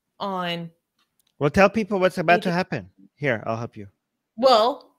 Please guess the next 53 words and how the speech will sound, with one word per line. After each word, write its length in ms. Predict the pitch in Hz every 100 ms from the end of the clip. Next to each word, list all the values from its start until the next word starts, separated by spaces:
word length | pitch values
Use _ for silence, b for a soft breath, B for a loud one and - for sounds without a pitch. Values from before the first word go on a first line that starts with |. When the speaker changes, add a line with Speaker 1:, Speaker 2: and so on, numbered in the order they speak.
| _ 233
Speaker 1:
Armin 300 | 277 277 262
is 120 | 214
about 380 | 214 220 220 -
to, 220 | 233 226
he 160 | 233 214
just 240 | 240 -
posted 420 | 226 208 233 247
the 80 | 240
link 400 | 214 190 233 - -
in 360 | 202 196 196 135
Speaker 2:
No, 100 | 165
I 100 | 160
Speaker 1:
the 20 |
Speaker 2:
haven't 240 | 160 160
yet. 100 | 135
Speaker 1:
community 260 | 104 98 -
Speaker 2:
I'm 40 | -
gonna 160 | 127
Speaker 1:
tab. 60 | 185
Speaker 2:
post 200 | 135 127
it 60 | 107
here. 240 | 95 - _ _ _ _ _ _ _ -
Speaker 1:
Oh, 60 | 208
Speaker 2:
I'm 60 |
gonna 100 | -
Speaker 1:
okay. 100 | 214
Speaker 2:
post 200 | 135 120
it 100 | 120
right 160 | 117 110
here. 260 | 107 98 _ _ _ _
Because 260 | 143 170 180
if 140 | 175
I 80 | 165
post 260 | 190 196
it 100 | 190
now, 320 | 180 185 156 143
everybody's 540 | 147 143 147 147 139 -
gonna 220 | 143 135
see 240 | - 156
it. 160 | 107 - b b b b _
But 300 | 135 131 - -
it's 160 | 127
gonna 260 | - 151 151
be 240 | 139 143
on 140 | 139 135
the 100 | 135
Speaker 1:
<laughs> 80 | 147
Speaker 2:
community. 420 | 135 156 165 165
So 160 | 156
it's 200 | 151 139
on 160 | 165 151
the 80 | 143
channel. 560 | 175 185 151 127 175